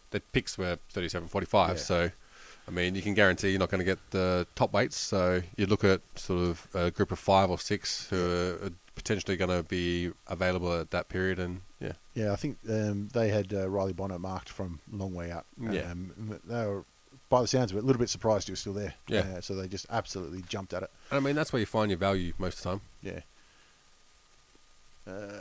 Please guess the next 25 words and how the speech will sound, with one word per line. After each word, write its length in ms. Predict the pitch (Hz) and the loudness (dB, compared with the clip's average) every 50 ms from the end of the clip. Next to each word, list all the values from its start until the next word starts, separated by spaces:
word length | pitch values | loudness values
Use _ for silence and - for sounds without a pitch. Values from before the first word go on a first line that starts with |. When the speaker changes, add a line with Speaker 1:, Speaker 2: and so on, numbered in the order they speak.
| - | -6
Speaker 2:
on 200 | - 131 131 131 | -2 -2 0 0
to 180 | - - 135 127 | 2 2 2 4
the 120 | 117 113 | 4 2
Tigers. 680 | 101 - - 131 131 127 123 117 98 85 82 - - - - - | -2 4 6 8 8 8 8 6 4 0 -4 -6 -6 -6 -8 -10
And 100 | 110 104 | -6 -6
the 60 | 107 | -2
mighty 320 | 113 123 139 143 131 123 113 | 0 4 4 4 4 4 2
Tigers, 640 | - - 127 123 117 113 117 110 - - - - - - - - - | 2 4 6 6 6 6 4 2 0 -4 -4 -4 -4 -4 -6 -6 -4
um, 520 | 110 104 104 107 104 104 104 101 101 104 - - | -4 -2 -2 -2 -2 -2 -2 -4 -6 -10 -6 -2
got, 180 | - 113 - - - - - | 0 0 0 -2 -6 -4 -2
uh, 240 | 110 104 101 101 98 101 - | 0 0 0 -2 -4 -4 -6
the 100 | 110 101 | -6 -6
feel-good 380 | - - 127 123 110 117 113 98 | 0 4 4 6 6 6 4 2
story, 440 | - - 113 110 110 104 101 90 - - - - - - - - 110 | 2 0 0 2 2 2 2 0 -4 -8 -16 -18 -18 -20 -14 -10 -6
um, 340 | 104 101 101 95 95 95 - - | -4 -4 -4 -4 -4 -6 -6 -6
pick 180 | 117 104 - | -6 -4 -2
of, 200 | 101 92 90 - - - - - - - - | -4 -6 -6 -10 -16 -20 -20 -20 -18 -12 -10
uh, 40 | |
of 560 | 101 - - 90 101 101 - 90 107 101 - - | -10 -8 -6 -4 -4 -4 -4 -2 -4 -4 -4 -6
the 80 | 101 | -6
first 260 | - 117 104 95 - - | -4 -4 -4 -4 -4 -4
twenty. 280 | - 110 98 92 92 - - | -4 -4 -4 -4 -6 -4 -2
Speaker 1:
Yep, 180 | 104 117 110 - - | -2 -2 -2 -2 -4
Oleg 240 | 104 110 117 117 - | -4 -2 -2 -2 -2
Markov. 360 | 107 104 110 113 - - - | -2 -2 -2 -2 -4 -8 -10